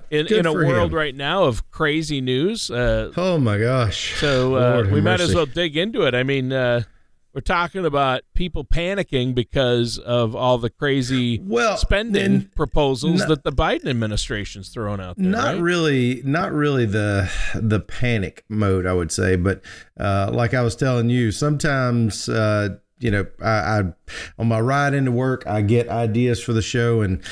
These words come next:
Speaker 2: I'm, I'm driving, I'm driving down our, our, you know, our, our, uh, our, our highway on the way to work,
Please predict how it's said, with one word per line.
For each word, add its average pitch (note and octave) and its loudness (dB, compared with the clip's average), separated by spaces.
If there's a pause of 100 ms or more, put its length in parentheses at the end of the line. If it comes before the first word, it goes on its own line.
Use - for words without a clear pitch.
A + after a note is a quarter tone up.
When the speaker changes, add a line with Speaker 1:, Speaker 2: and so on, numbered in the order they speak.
(180)
Speaker 2:
I'm, G2 0 (160)
I'm G2+ 0
driving, B2 2 (100)
I'm A2+ 0
driving A#2+ 2
down A#2+ 2
our, A2+ 2
our, A2+ 0
you G#2+ 2
know, G#2 2
our, F#2+ 0
our, F#2+ 0 (100)
uh, F#2+ 0
our, F#2 0
our G2+ 0
highway A#2+ 0
on A2 0
the G#2 0
way A2 2
to G#2 2
work, C#3 0